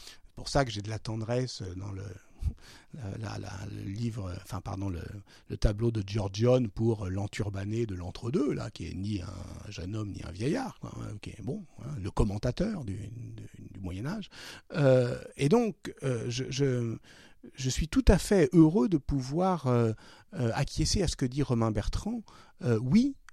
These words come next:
aujourd'hui, pour vous, enfin, pour ceux qui veulent, euh, voilà, s'y, s'y mettre,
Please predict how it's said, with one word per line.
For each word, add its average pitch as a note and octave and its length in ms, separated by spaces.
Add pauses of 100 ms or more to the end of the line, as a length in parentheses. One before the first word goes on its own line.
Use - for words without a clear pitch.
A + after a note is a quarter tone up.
(140)
aujourd'hui, F3+ 580 (440)
pour A#2 200
vous, C4+ 360
enfin, C#3+ 240
pour - 240
ceux F#3+ 140
qui - 160
veulent, D3 320
euh, G#2+ 300 (220)
voilà, B3+ 300
s'y, - 240
s'y - 200
mettre, B3+ 420